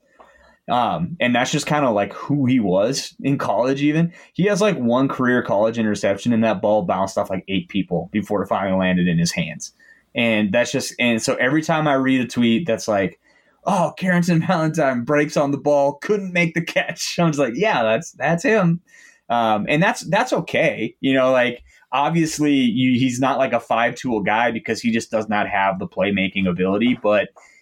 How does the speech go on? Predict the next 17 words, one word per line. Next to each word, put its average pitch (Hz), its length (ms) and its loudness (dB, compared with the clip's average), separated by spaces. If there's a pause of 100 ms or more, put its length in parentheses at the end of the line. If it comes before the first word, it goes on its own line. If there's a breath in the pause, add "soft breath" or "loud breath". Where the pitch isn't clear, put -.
(680 soft breath)
if 135 200 -4
you 160 140 0
get 156 260 -2
someone 127 760 2
that 123 220 0
just 127 300 -2
is 123 140 -2
going 117 360 0
to 120 200 -2
stay 110 540 0
in 107 240 0
your 104 300 0
hip 107 260 -6
pocket 139 500 -4 (540)
all 113 260 0
the 110 100 -6
time 110 460 0